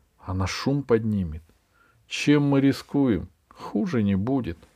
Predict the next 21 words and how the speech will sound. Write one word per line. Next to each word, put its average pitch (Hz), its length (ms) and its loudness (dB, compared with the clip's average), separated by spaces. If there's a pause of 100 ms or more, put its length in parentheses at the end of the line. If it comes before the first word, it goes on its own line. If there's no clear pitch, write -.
(840)
Пашка - 400 -6
прошёл 123 600 2
к - 100 -18
маленькой 98 480 0
двери 92 720 0 (420)
и 165 280 -2 (240)
толкнул 87 680 -2
её. 85 300 -12 (840)
Дверь 151 260 -2
послушно - 680 -8
открылась. 80 720 -12 (520)
За 82 120 -2
ней 139 240 -2
оказался 95 540 -2
большой 92 480 -2
зал, 92 500 -2 (260)
совершенно 85 680 -6
тёмный. - 520 -12 (560)
«Эй!» 123 540 0 (440)
крикнул 98 440 -4
Пашка. - 480 -10